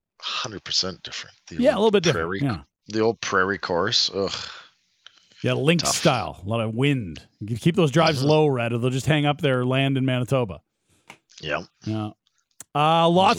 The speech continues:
Speaker 1: of
Speaker 2: texts coming in on
Speaker 1: golf courses.
Speaker 2: suggestions. What should the Flames do
Speaker 1: Oh.
Speaker 2: at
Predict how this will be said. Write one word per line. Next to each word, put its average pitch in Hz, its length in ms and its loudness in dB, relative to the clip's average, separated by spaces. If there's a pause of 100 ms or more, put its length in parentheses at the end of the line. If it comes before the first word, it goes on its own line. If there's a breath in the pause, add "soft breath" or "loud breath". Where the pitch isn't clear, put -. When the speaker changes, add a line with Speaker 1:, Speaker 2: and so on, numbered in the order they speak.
Speaker 1:
of 139 60 -6
Speaker 2:
texts - 260 4
coming 165 220 4
in 170 60 2
on 170 40 0
Speaker 1:
golf 156 120 2
courses. 139 100 -2
Speaker 2:
suggestions. 131 640 0
What 151 200 0
should 170 200 0
the 143 80 -6
Flames 156 500 0
do 110 580 0 (1000)
Speaker 1:
Oh. 175 160 -10
Speaker 2:
at 113 400 -4